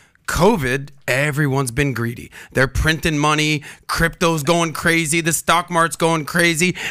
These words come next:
Everyone looks like a freaking genius, right? Oh, oh, I bought an N F T for a hundred grand, it's worth a million, but everyone's being greedy. Now, if you look at the Fear Greed Index right now, I haven't actually seen it in a few months.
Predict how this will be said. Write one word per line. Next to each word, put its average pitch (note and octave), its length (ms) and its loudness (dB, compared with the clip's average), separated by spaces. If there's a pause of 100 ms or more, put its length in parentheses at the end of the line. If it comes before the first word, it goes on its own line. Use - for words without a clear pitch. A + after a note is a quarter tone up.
Everyone A3 580 4
looks G3+ 220 2
like G#3+ 140 2
a F#3+ 40 0
freaking F#3+ 380 0
genius, E3+ 560 0
right? E3+ 220 4
Oh, F#3 160 2 (260)
oh, G3+ 160 4
I G#3+ 140 4
bought G3 240 4
an A3 80 2
N A3+ 120 4
F A3 140 0
T A3+ 200 4
for G#3+ 160 4
a G3+ 60 4
hundred G#3 260 0
grand, A3+ 220 4
it's G#3+ 140 -2
worth A#3+ 200 2
a A3+ 180 2 (260)
million, A#3+ 400 4
but G#3 140 2
everyone's B3 640 2
being F#3+ 240 2
greedy. C#3 380 -2 (420)
Now, C#3+ 160 4
if D3 100 0
you E3+ 60 0
look F#3+ 160 2
at G3 60 -2
the E3 80 2
Fear D3+ 220 2
Greed C#3 220 2
Index C3+ 320 2
right C3+ 160 2
now, E3 140 2
I C3 80 4
haven't D#3+ 260 0
actually D3 260 0
seen F#3 360 0
it B2 140 -6
in B2+ 100 0
a A#2+ 40 2
few E3 200 2
months. B2+ 380 0